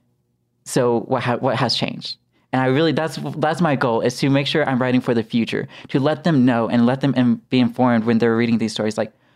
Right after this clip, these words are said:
this is wh-, how much Texas Tech came so far within that one, first one hundred years. How much has changed in the next one hundred years?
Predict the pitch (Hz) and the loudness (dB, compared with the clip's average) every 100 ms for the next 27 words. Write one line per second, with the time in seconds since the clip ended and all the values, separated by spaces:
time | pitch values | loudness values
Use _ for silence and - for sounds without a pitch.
0 | _ _ _ - 156 180 170 151 156 143 | _ _ _ -4 -2 0 -2 -2 0 0
1 | - - 131 123 139 - 127 117 120 - | -2 -6 -6 -4 -6 0 -2 0 -2 -2
2 | 113 104 113 113 117 117 107 113 117 - | -2 -2 -2 0 0 0 0 -2 -2 -4
3 | 127 - 117 110 101 101 104 _ _ _ | -4 -2 -2 -2 -4 -8 -8 _ _ _
4 | _ _ _ _ 135 135 139 135 117 - | _ _ _ _ 0 2 2 0 -4 0
5 | 113 113 107 107 98 - - - 120 107 | 0 0 0 -2 -4 -10 -20 -6 -2 -2
6 | - 95 92 | -6 -10 -12